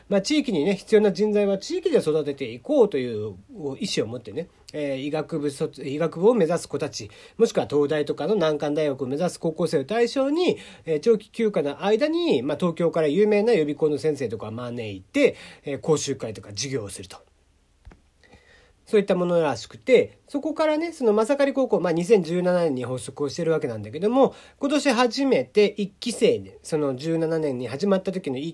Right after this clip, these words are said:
期生で、えー、現代高校の三年生でいらっしゃる大塚小麦さんという女の子、十八歳の女の子がですね、えー、東大理科二類に合格しまして、えー、市役所に報告に訪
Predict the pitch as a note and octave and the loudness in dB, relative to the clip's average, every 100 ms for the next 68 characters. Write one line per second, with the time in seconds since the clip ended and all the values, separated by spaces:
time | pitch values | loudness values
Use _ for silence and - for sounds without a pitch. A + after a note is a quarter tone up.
0 | - G#3+ G#3 G#3 G3 D4 G#3+ - - - | -10 -10 2 4 4 4 4 2 -12 -20
1 | - E3 D#3 C#3+ C3 C3 C4 G#3+ C3 A2 | -4 0 0 0 -4 0 0 2 -2 -2
2 | D#3 D3 - D3 C#3 C3+ C3 B2 C3+ C4 | 0 0 0 0 0 -2 -2 -4 2 4
3 | E3+ D#3+ E3 D#3+ - A#2 G#2+ G#2+ D3 C#3 | 4 0 2 0 0 -6 -6 -6 -6 -4
4 | - A#3 G3+ - - A#3 C#4 C4+ - F#3+ | 0 2 2 0 -4 0 0 0 -2 -2
5 | D#3 G#3 A#3+ A3 G#3+ F#3+ F3 E3+ D#3+ D3 | 2 2 2 2 2 2 0 -4 -2 -2
6 | D3+ D3 B2 G#2+ B2 C3 B2+ G#2+ G#2+ G#2+ | -2 -2 -4 -8 -6 -6 -6 -8 -8 -10
7 | G#2 - E2 F#2 - G#3 A3+ G3+ - - | -10 -14 -20 -18 0 2 2 0 -14 -20
8 | - F3 F3 D#3+ E3 E3+ E3 D#3 D3 - | -10 0 4 4 4 4 4 2 0 0
9 | D3 A2+ A#2+ C#3+ G3+ A3+ A#3 G3 F#3 F#3 | -2 -2 -4 4 6 6 6 4 4 2
10 | - F#3+ F#3+ F#3 - D#3+ - - - E3 | 0 0 0 0 4 4 4 -8 -14 -6
11 | D#3+ D3 C3+ A2+ - F3 - A3 F#3+ D#3 | -2 0 -2 -4 0 0 0 0 6 6
12 | D3 C#3 D3 G3+ | 6 0 4 4